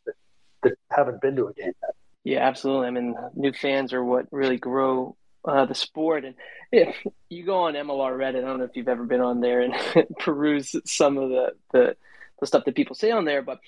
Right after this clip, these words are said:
Speaker 2: I think a lot of fans were excited about M L R and expansion efforts and new teams coming up. And, you know, Chicago certainly seemed like that came together pretty quickly. And then there were rumors of, you know, Saint Louis, you know, another group potentially in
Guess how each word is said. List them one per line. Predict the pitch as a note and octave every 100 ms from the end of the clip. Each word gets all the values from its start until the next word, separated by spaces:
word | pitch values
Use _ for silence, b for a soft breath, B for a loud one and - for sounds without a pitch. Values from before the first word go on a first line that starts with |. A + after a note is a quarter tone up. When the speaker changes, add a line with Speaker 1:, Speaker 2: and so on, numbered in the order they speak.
| B B B
Speaker 2:
I | F3
think | E3+
a |
lot | D#3 E3 E3+
of | -
fans | E3 D3+ C#3
were | C3 C3+ C3 B2 A#2+ -
excited | C3+ - C3+ B2
about | B2 B2 A#2+ B2
M | C3 C3
L | B2
R | A#2+ A#2+ A#2+
and | A#2+ A2+ A#2
expansion | - - C3+ B2+ B2 B2+
efforts | B2 - B2+ B2
and | B2
new | B2+ B2
teams | C3 A#2+ -
coming | B2+ A#2 B2
up. | B2 A#2+ -
And, | A2 A#2 B B B -
you | A#2+
know, | A#2 G#2+
Chicago | - D3 C3+ C3 C3
certainly | - C#3 B2+ B2
seemed | A#2 C#3 B2
like | A#2+
that | B2 B2
came | C3+ B2
together | B2 B2 A#2+ -
pretty | - C3+ B2
quickly. | - - B2 - B2+ A#2+ B2 B2 - -
And | D#3+
then | F3
there | F3
were | D#3+
rumors | E3 E3 D#3+ C#3+
of, | C#3+ C3+ - B B B
you | C3+
know, | A#2+
Saint | - A#2+ A#2+
Louis, | D#3 F#3 E3+ E3+ E3 D#3+ - - D3
you |
know, | C#3 B2+
another | C3+ C3+
group | C3 C3
potentially | - - B2+ - C3 B2 B2 A#2+
in | A#2+